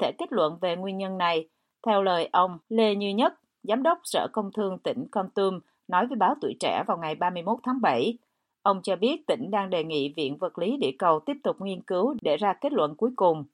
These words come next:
Đối với các trận động đất mới nhất xảy ra vào ngày hai mươi sáu tháng một, ông Nguyễn Xuân Anh, Viện trưởng Viện Vật lý Địa cầu, nói với báo Sức khỏe Đời sống của Bộ Y tế rằng hoạt động động đất thường xảy ra theo chuỗi và động đất kích thích cũng xảy ra theo chu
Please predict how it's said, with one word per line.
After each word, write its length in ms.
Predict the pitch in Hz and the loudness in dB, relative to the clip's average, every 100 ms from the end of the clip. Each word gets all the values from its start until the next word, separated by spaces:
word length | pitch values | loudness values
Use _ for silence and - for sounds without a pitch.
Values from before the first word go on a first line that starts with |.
| _ _ _ _ _ - | _ _ _ _ _ -2
Đối 180 | 214 302 | 0 0
với 100 | 359 | 0
các 180 | 370 - | -2 0
trận 180 | 180 170 | 0 0
động 180 | 160 | 0
đất 160 | 208 302 | 0 0
mới 160 | 247 277 | 0 0
nhất 200 | 339 381 | 0 0
xảy 180 | - - | -2 0
ra 160 | 214 | -2
vào 120 | 196 170 | 0 -2
ngày 180 | 160 | -4
hai 140 | 165 185 | -6 -6
mươi 120 | 180 | -6
sáu 220 | - 185 247 | 0 0 0
tháng 160 | 294 | -2
một, 260 | 277 196 160 _ _ _ | 4 4 4 _ _ _
ông 220 | - 202 185 | -2 -2 -2
Nguyễn 240 | 156 156 | -6 -4
Xuân 240 | - 240 | -2 -2
Anh, 280 | 190 190 180 170 _ - | 2 0 0 -10 _ -4
Viện 160 | 202 175 | 0 2
trưởng 280 | - 120 202 | 2 0 2
Viện 260 | 233 131 156 | 2 2 0
Vật 200 | 180 - | -4 -2
lý 160 | 196 | -2
Địa 160 | 311 220 - | 0 0 6
cầu, 260 | 175 165 | 8 8
nói 200 | 160 175 | 6 0
với 120 | 233 | 0
báo 220 | 226 180 247 | 4 4 4
Sức 180 | - - | -2 -2
khỏe 200 | - 131 | -2 0
Đời 140 | 185 151 | 0 0
sống 260 | 190 208 262 | 0 0 -2
của 80 | |
Bộ 140 | 160 139 | 0 0
Y 160 | 151 | 0
tế 220 | 190 180 214 | -2 -2 0
rằng 300 | 226 175 160 _ _ - | 2 2 2 _ _ -2
hoạt 180 | 233 226 | 0 4
động 260 | 180 165 | 2 2
động 200 | 180 170 | -2 -2
đất 160 | 226 349 - - | 0 0 -2 -4
thường 200 | 202 185 | -2 0
xảy 220 | 170 113 | -2 -2
ra 140 | 214 202 208 | 0 -2 -2
theo 140 | 190 | -4
chuỗi 420 | - 160 135 226 - _ _ | -2 -2 0 0 -2 _ _
và 180 | 220 196 | 6 6
động 220 | 190 170 | 6 2
đất 100 | 269 302 | 0 -4
kích 120 | 359 - | -8 -6
thích 120 | 381 - | -6 -4
cũng 140 | 175 | -6
xảy 240 | 202 - 190 | -2 -4 -2
ra 140 | 208 | -2
theo 200 | 190 196 185 | -2 -2 -4
chu 160 | 196 | -6